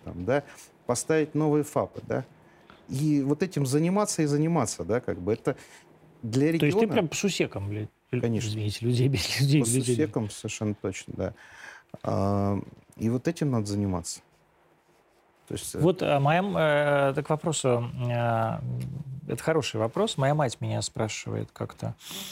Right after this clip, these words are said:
Speaker 2: "Вот, э, столько денег дают, а дороги не строят, а, ничего не делают". Я говорю: "Мам, а, ну ты пойми, что ты ещё народ, ну,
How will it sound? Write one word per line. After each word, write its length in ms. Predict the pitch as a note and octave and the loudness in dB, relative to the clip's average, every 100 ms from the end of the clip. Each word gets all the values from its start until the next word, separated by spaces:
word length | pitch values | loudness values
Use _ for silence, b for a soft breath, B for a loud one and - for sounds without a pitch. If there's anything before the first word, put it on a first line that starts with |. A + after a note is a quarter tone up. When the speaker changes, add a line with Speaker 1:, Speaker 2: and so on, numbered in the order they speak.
| B - | B -4
Speaker 2:
"Вот, 480 | B2 D3 E3 C#3 - | 0 4 2 0 -4
э, 320 | A#2 A#2 A#2 A2 | 0 2 0 0
столько 240 | C3+ C3+ | -2 0
денег 340 | B2+ C3+ B2 A#2+ | 0 2 0 2
дают, 560 | C3 B2+ C#3 C3+ B2+ | 2 2 2 0 0
а 60 | A#2+ | -2
дороги 300 | B2 B2+ B2 | 0 0 0
не 120 | B2 | -4
строят, 640 | A#2+ - B2 B2+ B2 A#2 A#2+ B B B B B _ - | -6 -4 -2 0 2 0 -2 B B B B B _ -6
а, 400 | A2+ A2+ A#2 A#2 | -2 0 0 -2
ничего 300 | A#2+ B2+ B2 | -4 -2 -2
не 80 | |
делают". 560 | A#2 A#2 B2+ B2 A#2 A2+ | 0 0 2 2 0 -2
Я 80 | A2+ | -2
говорю: 160 | A#2+ | 0
"Мам, 360 | C3 B2 A2 G#2+ | 2 2 0 -4
а, 680 | - G#2+ A2 G#2+ A2 G#2+ G#2+ A2+ A#2 B2+ | -4 -2 0 0 0 0 -2 -4 -4 -4
ну 80 | B2+ | -4
ты 100 | C3+ | -2
пойми, 300 | E3 E3 A2 | 0 0 -2
что 420 | - - A2+ G#2+ - | -6 -6 -4 -4 -4
ты 60 | B2+ A#2 | -4 -4
ещё 220 | A#2 - | -4 -4
народ, 320 | C3 C#3+ D#3+ A#2+ | -2 0 -2 -2
ну, 340 | A#2 A#2+ A#2+ | -4 -4 -6